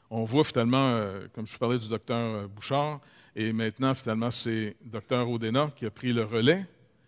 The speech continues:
avec aussi un coaching fantastique de docteur Côté au milieu de nous autres, qui a vraiment é-, été vraiment une provision du Seigneur. Parce que quand le Seigneur est venu chercher le docteur Bouchard,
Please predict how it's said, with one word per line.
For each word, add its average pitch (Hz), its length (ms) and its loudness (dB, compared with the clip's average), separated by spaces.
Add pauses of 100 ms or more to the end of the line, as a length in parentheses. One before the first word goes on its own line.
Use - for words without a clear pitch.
(540)
avec 117 400 -2
aussi 135 400 0
un 120 180 -2
coaching 131 500 0
fantastique 135 840 0
de 110 420 -4
docteur 120 320 -2
Côté 127 360 0
au 196 60 -4
milieu 120 200 -2
de 120 40 0
nous 113 140 -2
autres, 165 220 -6
qui 110 100 -12
a 98 60 -12 (100)
vraiment 117 340 0
é-, 95 200 -8 (520)
été 110 220 -4
vraiment 123 360 2
une 110 140 -4
provision 131 580 -2
du 117 100 -8
Seigneur. 110 400 -6 (600)
Parce 98 140 -10
que 117 60 -4
quand 135 320 2
le 120 100 0
Seigneur 123 240 0
est 123 40 0
venu 117 140 0
chercher 127 520 -4 (1160)
le 107 100 -6
docteur 110 360 -2
Bouchard, 117 480 -4